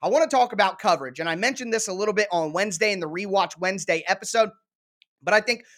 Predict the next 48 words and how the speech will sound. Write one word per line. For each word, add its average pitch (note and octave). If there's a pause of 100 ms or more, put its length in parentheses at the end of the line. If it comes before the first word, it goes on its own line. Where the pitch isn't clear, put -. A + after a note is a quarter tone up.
(120)
one C4+
coverage A3+
that's G3
gonna G#3+
help A3
the A3
Titans G#3+ (240)
in C4
this A3+
game A3
is F#3 (120)
invert A#3
cover G3+
two. D#3+
Now, C#3
the D3+
Titans F#3+
have E3
had F#3
some D#3+
struggles G3
with G3+
it G3+
at E3+
times, A3+
especially F3 (260)
early B3+
in A3+
the G3+
year, A#3
but F#3+
they've D3
really C#4
settled G#3
in G3+ (140)
to -
playing G#3+
this F#3+
coverage F3
well. D#3
And D#3
what A#3+
is A#3+
invert E3
cover D#3
two? D3+
Well, D#3
first, D4